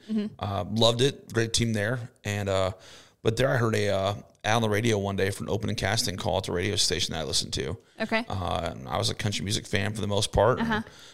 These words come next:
Speaker 2: um, ninety-five Q had an open job. And I'm like, "Well, I want this job."
Speaker 1: Okay.
Speaker 2: And I went and I got called back and did a tryout show and got the job and spent twelve and a half years there.
Speaker 1: Okay.
Speaker 2: Uh, full time, uh,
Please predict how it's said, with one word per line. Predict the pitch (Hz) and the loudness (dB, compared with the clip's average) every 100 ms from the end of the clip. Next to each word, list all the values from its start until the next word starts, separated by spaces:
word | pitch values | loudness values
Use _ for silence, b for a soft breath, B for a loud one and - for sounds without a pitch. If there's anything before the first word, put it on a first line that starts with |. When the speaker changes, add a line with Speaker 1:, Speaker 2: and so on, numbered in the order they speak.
| B | B
Speaker 2:
um, | - 90 82 85 - 92 | -4 -2 -2 -4 -8 -6
ninety-five | 95 101 107 101 | -4 -4 -2 -2
Q | - 110 | 0 -2
had | 104 | 0
an | |
open | 101 107 110 | -2 -2 0
job. | 110 127 92 78 101 - - | 2 2 0 -4 -10 -12 -12
And | |
I'm | 87 | -10
like, | 87 76 | -8 -2
"Well, | 87 107 - - | 0 0 -4 -6
I | 95 | -2
want | 104 110 | -2 -4
this | - | -4
job." | - 90 85 101 - | 0 0 0 -6 -6
Speaker 1:
Okay. | 226 226 196 - _ | -4 0 -2 -4 _
Speaker 2:
And | 92 92 | -4 -2
I | 92 87 | -2 0
went | 98 107 - | 0 0 0
and | 101 90 | -4 -4
I | 92 | -2
got | 92 95 - | -2 -2 -4
called | - 101 - | 0 0 2
back | 98 117 - | 2 2 0
and | 90 85 90 | -6 -6 -4
did | 92 | -4
a | 90 | -2
tryout | - 104 104 95 | 0 2 4 2
show | - 98 101 113 | 2 4 4 2
and | 85 78 - B B B B _ | 0 -8 -12 B B B B _
got | 110 107 | 0 2
the | |
job | 101 101 107 117 | 2 2 2 2
and | |
spent | 110 101 - | 0 -2 -2
twelve | - 98 | 2 2
and | 95 | 2
a | |
half | 98 95 98 | -2 -2 -2
years | 98 104 | -4 0
there. | 90 92 101 - - | 0 0 -2 -6 -6
Speaker 1:
Okay. | 226 226 214 | -4 -2 -2
Speaker 2:
Uh, | 95 | -2
full | 95 101 101 | 0 0 2
time, | 101 98 104 104 78 | 2 0 -2 -4 -4
uh, | 78 82 | -4 -2